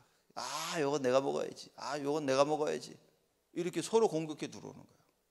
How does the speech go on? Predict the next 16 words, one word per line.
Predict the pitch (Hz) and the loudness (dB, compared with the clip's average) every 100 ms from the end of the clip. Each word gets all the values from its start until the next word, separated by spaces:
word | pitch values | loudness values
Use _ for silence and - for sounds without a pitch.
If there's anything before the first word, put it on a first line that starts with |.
| _ _ _ _ _ _ _ _ _ _ _ _ _ _ _ _ _ _ _ _ | _ _ _ _ _ _ _ _ _ _ _ _ _ _ _ _ _ _ _ _
칠 | - 117 | -6 -2
절입니다. | 113 95 87 82 98 101 _ - - _ | -2 -2 -6 -10 -14 -16 _ -20 -20 _
"만군의 | 110 117 127 131 127 | 2 4 4 2 4
하나님이여, | 117 127 117 117 113 104 | 4 4 2 0 0 0
우리를 | 107 104 98 | 0 -4 -6
돌이키시고 | 104 101 - 95 - 92 98 90 87 | -6 -6 -6 -4 -4 -4 -2 -2 -2
주의 | - - 98 | -6 -6 -2
얼굴빛을 | 92 98 104 101 98 - 95 | 0 0 -2 -4 -8 -8 -8
비치사 | 87 90 - 87 - 90 | -8 -12 -10 -8 -6 -6
우리로 | 90 92 92 92 | -6 -6 -4 -6
구원을 | - 110 110 110 107 - | -6 -2 0 0 -2 -2
얻게 | 98 - - - | -6 -6 -12 -10
하소서." | - - - - - - _ - - | -10 -12 -16 -16 -18 -18 _ -20 -20
하나님이시여, | - 151 160 160 160 143 - 135 104 - - | -6 2 4 4 2 2 2 2 0 -4 -8
우리를 | 113 135 131 123 | -2 0 4 2
돌이키시라. | 110 113 123 - - - | 2 -4 -4 -8 -10 -12